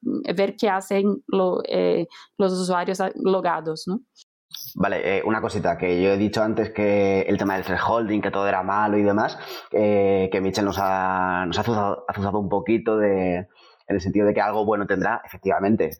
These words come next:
Speaker 2: eh, G A cuatro tiene, eh, cosas muy buenas, eh, desde lo que ya estábamos comentando, de este cambio de modelo de datos, el tema de los hits y demás. Pues hay dos funcionalidades a mí que me parecen una, una maravilla. Uno es el, el elapsed time,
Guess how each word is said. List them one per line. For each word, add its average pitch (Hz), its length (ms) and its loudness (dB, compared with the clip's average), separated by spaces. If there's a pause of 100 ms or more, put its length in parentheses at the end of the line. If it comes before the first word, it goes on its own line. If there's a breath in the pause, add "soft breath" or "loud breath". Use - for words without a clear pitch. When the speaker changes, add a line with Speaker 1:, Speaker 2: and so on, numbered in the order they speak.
(100)
Speaker 2:
eh, 82 140 0
G 90 120 -4
A 85 40 -4
cuatro 87 220 -2
tiene, 95 460 0
eh, 92 200 2
cosas 87 240 -8
muy 87 140 -12
buenas, 98 420 0
eh, 85 320 0
desde 85 180 0
lo 85 80 -2
que 82 80 -4
ya 85 60 -2
estábamos 90 260 -4
comentando, 104 540 0
de 98 80 2
este - 160 -8
cambio 92 200 0
de 87 60 2
modelo 87 240 2
de 82 100 0
datos, 92 360 2
el 87 80 -12
tema 87 180 0
de 90 80 0
los 80 280 -4
hits 98 340 2
y 101 80 4
demás. 104 320 0 (340 loud breath)
Pues - 280 -6
hay 113 180 2
dos 120 160 0
funcionalidades 127 460 0
a 123 60 2
mí 120 80 4
que 123 80 0
me 120 80 2
parecen 123 280 0
una, 101 560 2
una 113 180 2
maravilla. 113 600 2 (280 loud breath)
Uno 127 180 2
es 113 140 -2
el, 101 340 2
el 95 120 2
elapsed 107 420 0
time, 131 300 0